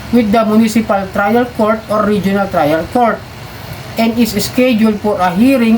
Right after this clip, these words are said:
on March twenty-four, twenty twenty-five. A formal complaint has been submitted by the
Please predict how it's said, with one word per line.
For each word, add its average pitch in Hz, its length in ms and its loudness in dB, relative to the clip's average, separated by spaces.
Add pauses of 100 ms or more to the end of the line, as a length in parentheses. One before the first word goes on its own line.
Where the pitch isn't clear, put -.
on 202 180 0
March 190 300 0
twenty-four, 202 560 0
twenty 165 220 -2
twenty-five. 160 760 -2 (220)
A 165 160 -2
formal 240 400 0
complaint 254 560 2 (160)
has 190 160 -2
been 202 160 0
submitted 208 640 0 (320)
by 233 240 2
the 220 80 0